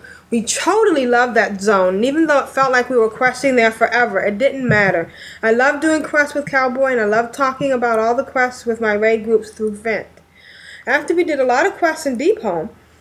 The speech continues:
we couldn't find any more, but we hadn't gotten the achievement for all quests completed yet. We were concerned, but it was happening to everybody else as well, so we decided to go on and start questing in Oldham.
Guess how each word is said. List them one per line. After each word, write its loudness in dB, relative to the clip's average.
we -4
couldn't 0
find 2
any 0
more, 2
but -2
we 0
hadn't 0
gotten 2
the 2
achievement 0
for 0
all 2
quests -2
completed -2
yet. -2
We 2
were 2
concerned, 0
but 0
it 0
was 0
happening 0
to 0
everybody 0
else 0
as -4
well, 0
so 0
we 2
decided 2
to -2
go 2
on 2
and 0
start 0
questing -4
in -2
Oldham. 0